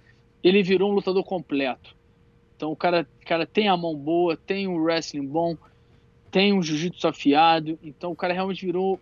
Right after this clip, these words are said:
um artista marcial. Então, é uma das coisas que eu tento fazer muito, que eu tentei fazer na minha carreira de jiu-jitsu.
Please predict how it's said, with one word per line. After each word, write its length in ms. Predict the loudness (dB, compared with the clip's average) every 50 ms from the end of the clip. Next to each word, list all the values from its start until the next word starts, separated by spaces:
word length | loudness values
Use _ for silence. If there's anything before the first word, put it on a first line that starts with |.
| _ -12
um 180 | -6 -2 0
artista 440 | 0 -2 -2 -6 -6 -6 -4 -4 -4
marcial. 600 | -2 -2 -4 -4 -2 0 2 2 4 2 2 0
Então, 360 | -4 -6 -6 -6 -4 -4 -6 -8 _ -20 -20 _ _ 2
é 60 | 4
uma 140 | 6 6 8
das 220 | 8 6 6 4
coisas 200 | 2 0 0 2
que 80 | 0 0
eu 60 | 0
tento 280 | 2 0 -2 -4 -2 -2
fazer 260 | -2 0 0 0 0
muito, 380 | 0 -2 -4 -4 -4 -6 -4
que 80 | _ 0
eu 60 | 2
tentei 280 | 2 0 -2 0 -2 0
fazer 200 | 0 0 0 0
na 60 | -2
minha 120 | -2 -4 -2
carreira 260 | -2 0 0 0 0
de 60 | -2
jiu-jitsu. 500 | -4 -4 -6 -4 -4 -4 -4 -6 -10 -20